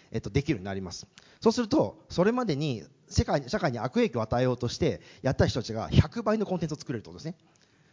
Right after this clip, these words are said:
で、これ実は来年、二千二十四年にアメリカ大統領選があります。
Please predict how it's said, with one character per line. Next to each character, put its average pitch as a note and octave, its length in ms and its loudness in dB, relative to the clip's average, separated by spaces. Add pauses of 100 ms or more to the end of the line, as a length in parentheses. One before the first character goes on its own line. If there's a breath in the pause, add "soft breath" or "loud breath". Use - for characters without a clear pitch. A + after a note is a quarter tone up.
(260 soft breath)
で、 F#3 80 0
こ F#3 100 4
れ E3 40 -2
実 D#3+ 200 -2
は C3 180 4
来 F3+ 160 4
年、 F#3+ 240 0
二 C#3+ 80 -6
千 F3+ 140 -2
二 C3+ 100 0
十 C#3 120 0
四 A2+ 120 -2
年 A#2 180 -4
に A2+ 260 -4
ア - 60 -8
メ D3 80 2
リ D3 60 4
カ D#3 60 2
大 D3 80 4
統 C#3+ 140 0
領 C3 80 0
選 A2+ 260 -4 (100)
が A2 240 -4
あ G#2 80 -2
り G#2+ 60 -4
ま F2+ 120 -10
す。 - 160 -10